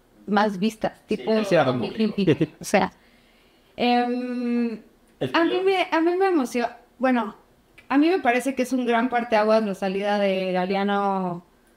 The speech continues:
Speaker 1: de Dior. No digo que sea mi momento favorito, pero obviamente no, pero
Speaker 2: Les recordamos ver el documental de
Speaker 1: Ajá, pero sí.
Speaker 2: Rise and Fall de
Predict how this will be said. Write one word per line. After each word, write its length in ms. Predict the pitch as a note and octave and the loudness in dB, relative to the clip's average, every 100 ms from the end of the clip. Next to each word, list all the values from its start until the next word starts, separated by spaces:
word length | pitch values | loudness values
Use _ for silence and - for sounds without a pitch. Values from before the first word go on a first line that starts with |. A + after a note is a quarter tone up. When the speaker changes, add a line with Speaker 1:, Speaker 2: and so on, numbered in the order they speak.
| - | -4
Speaker 1:
de 120 | G3 | -2
Dior. 340 | G3 G3 C4 D4 | 0 2 2 2
No 200 | A#3+ A#3+ | 0 0
digo 200 | A#3+ A3+ | 0 -2
que 140 | G3 | -2
sea 160 | F#3 G3 | -2 0
mi 140 | G3+ | 0
momento 800 | G3+ F#3 F#3 F#3 G3+ F#3+ F#3 F3+ F3+ | 0 -2 -2 0 0 2 0 -4 -4
favorito, 420 | F#3 F#3 F#3+ - | -2 0 0 0
pero 360 | G3+ F3+ F3+ - | 0 2 0 0
obviamente 480 | F#3 F#3+ G3 F#3 F3+ | 0 2 2 0 -2
no, 300 | F3+ F3+ - | -2 -4 -6
pero 280 | - G3 B2+ B2+ | -4 0 0 2
Speaker 2:
Les 160 | C3+ | 2
recordamos 500 | C#3 C3 C3 C3+ D3+ | 2 0 2 2 0
ver 120 | B2 A#2+ | 0 0
el 40 | |
documental 580 | B2 - A2+ A2 G#2 G#2+ | -2 -2 -2 0 0 2
de 180 | A2 G#2+ | 0 -2
Speaker 1:
Ajá, 340 | - - B3 A#3+ | -6 -2 0 2
pero 180 | A3+ A3+ | 0 2
sí. 120 | - | 2
Speaker 2:
Rise 180 | C#4+ B2 | 2 0
and 100 | A#2 | 0
Fall 160 | B2 | 0
de 60 | B2 | 0